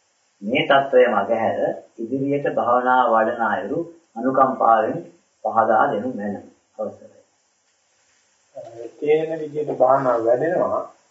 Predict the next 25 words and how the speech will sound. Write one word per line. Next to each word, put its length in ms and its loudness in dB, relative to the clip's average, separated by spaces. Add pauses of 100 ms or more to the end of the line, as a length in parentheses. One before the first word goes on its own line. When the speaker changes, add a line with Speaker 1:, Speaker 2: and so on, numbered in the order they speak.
(280)
Speaker 2:
එතන 220 -6
භාවනාව 680 6
කියලා 380 4 (680)
ප්‍රශ්න 280 4
කරු 240 4
කියලා 320 -2
තියෙන්නේ 540 -6
මේ 280 -6
නිමිත්තට 540 -4
භාවනාව 500 2
කරනවා. 380 -12
භාවනාව 560 2
කියලා 260 -8
කියන්නේ 460 -2 (720)
නිමිත්තත් 480 -2
එක්ක 260 -2
විදිහට 320 -8
කරන 200 0
භාවනාව 360 2
තමයි 240 0
සමථ 280 -2
පැත්තේ. 400 0
ඔය 160 -6
විපස්සනා 500 0
වෙදී 360 -4